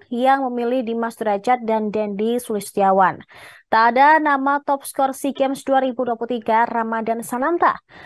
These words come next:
Pemain P S M Makassar tersebut kemungkinan membela timnas U dua puluh tiga untuk kualifikasi Piala Asia U dua puluh tiga.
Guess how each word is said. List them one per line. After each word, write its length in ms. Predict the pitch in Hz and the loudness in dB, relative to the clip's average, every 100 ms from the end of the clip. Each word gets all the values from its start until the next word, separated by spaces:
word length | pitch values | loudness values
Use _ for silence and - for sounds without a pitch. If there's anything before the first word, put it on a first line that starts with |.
| - | -10
Pemain 320 | - 233 311 | -2 0 0
P 40 | 320 | 0
S 80 | 320 | 0
M 160 | 320 330 | 0 0
Makassar 560 | 320 320 311 311 294 | 0 0 0 0 -6
tersebut 480 | 285 277 254 294 370 - - - | -6 -6 -4 -4 -4 -8 -16 -6
kemungkinan 560 | 254 262 269 269 285 277 | -4 -2 -2 -2 -2 -2
membela 240 | 240 240 | 0 0
timnas 400 | 240 240 240 247 | 0 -4 -6 -6
U 160 | - 233 | -6 -2
dua 160 | 226 | -2
puluh 160 | 214 220 | -2 -4
tiga 240 | 226 220 | -4 -2
untuk 240 | 220 220 220 | -4 -4 -4
kualifikasi 800 | 220 220 220 220 220 - 285 294 | -4 -4 -4 -2 -2 -2 -4 -2
Piala 320 | 254 226 - | -2 -2 -2
Asia 400 | 214 - 269 240 - | -6 -4 -2 -2 -2
U 160 | 240 | -4
dua 160 | 220 202 | -4 -4
puluh 160 | 202 196 | -6 -6
tiga. 320 | 190 180 | -2 -2